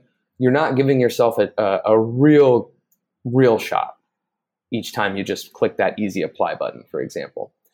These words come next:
So instead of looking for the easiest way to apply, my recommendation is to change your mindset. And, and what the mindset should be is, how can you make yourself the easiest choice for a company, right?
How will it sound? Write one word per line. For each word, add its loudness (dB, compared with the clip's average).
So 2
instead 2
of 2
looking 0
for 2
the -2
easiest 0
way 4
to -2
apply, -2
my 0
recommendation 0
is -6
to -4
change -4
your -2
mindset. -4
And, -8
and -6
what 2
the -2
mindset -2
should -6
be 2
is, -4
how 0
can -4
you 0
make -2
yourself -2
the -10
easiest -8
choice -4
for 2
a -8
company, -14
right? -6